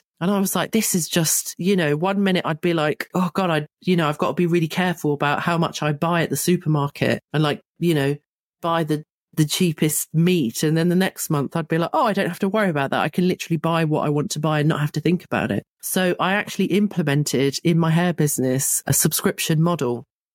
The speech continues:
And I basically, I think I gave people, like, five percent off if they paid me a certain amount every month, knowing that they would get so many services a year according to their own timeline and what they would normally do.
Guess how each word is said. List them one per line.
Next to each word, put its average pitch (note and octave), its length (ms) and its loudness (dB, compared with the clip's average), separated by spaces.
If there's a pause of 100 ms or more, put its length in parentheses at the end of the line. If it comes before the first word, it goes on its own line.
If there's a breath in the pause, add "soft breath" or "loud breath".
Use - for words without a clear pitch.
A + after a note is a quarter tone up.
And E3+ 140 0
I E3+ 80 0
basically, F#3 640 0
I F3+ 60 2
think B3 260 -2
I A3+ 80 0
gave G#3 260 0
people, F#3 300 -2
like, - 180 -2
five G3+ 380 -2
percent F3 400 -2
off C3+ 560 -4
if E3+ 220 -2
they E3+ 180 2
paid F#3 420 0
me D#3 140 2
a D3 40 2
certain E3 400 0
amount D#3+ 500 0 (380 soft breath)
every D#3 340 0
month, - 640 -2
knowing D#3 500 2
that D3 180 -2
they D#3+ 120 2
would D3 220 0
get - 240 0
so D#3 400 0
many D3 440 2
services D3+ 640 -2
a D3+ 60 2
year D#3 480 2
according D3+ 480 0
to D#3+ 100 -2
their D3+ 220 0
own D3 180 0
timeline D3 420 0
and C#3+ 140 2
what D3 140 0
they C#3+ 140 2
would C#3+ 160 0
normally C#3 280 2
do. C#3+ 320 2